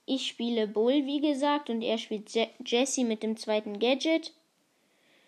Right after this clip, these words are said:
Ähm, genau. Ich gehe noch mal in Brawl Stars rein. Oh nein,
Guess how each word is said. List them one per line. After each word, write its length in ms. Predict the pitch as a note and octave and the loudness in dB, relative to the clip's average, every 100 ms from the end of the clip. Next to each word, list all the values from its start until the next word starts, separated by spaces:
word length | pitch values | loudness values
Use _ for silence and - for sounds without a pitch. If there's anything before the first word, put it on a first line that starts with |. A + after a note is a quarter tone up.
| _ _ _ _ _ - | _ _ _ _ _ 0
Ähm, 380 | B3 B3 A#3+ - _ - _ _ _ _ _ _ _ _ _ _ _ _ _ _ _ - | 2 4 0 -4 _ -20 _ _ _ _ _ _ _ _ _ _ _ _ _ _ _ -12
genau. 500 | B3+ A#3+ A#3 A#3 C4+ A4 - _ _ _ - _ _ - _ _ _ _ _ _ _ _ _ _ _ _ _ _ _ _ _ _ _ _ _ _ _ - | -4 0 2 4 2 2 -6 _ _ _ -20 _ _ -20 _ _ _ _ _ _ _ _ _ _ _ _ _ _ _ _ _ _ _ _ _ _ _ -6
Ich 160 | B3 - | -6 0
gehe 180 | B3+ | 4
noch 180 | B3 B3 | 4 2
mal 100 | B3 | -2
in 100 | A3+ | -2
Brawl 240 | A#3 A#3+ C#4 | 0 2 2
Stars 320 | C4+ C4+ - | 0 -4 -2
rein. 400 | B3+ B3+ C4 C4 _ _ _ _ _ _ _ _ _ - | 0 0 0 -4 _ _ _ _ _ _ _ _ _ 0
Oh 320 | C4 B3 A#3+ | 4 4 2
nein, 640 | A3+ A3+ A3+ A3+ A3 A3 | 0 0 0 0 -2 -4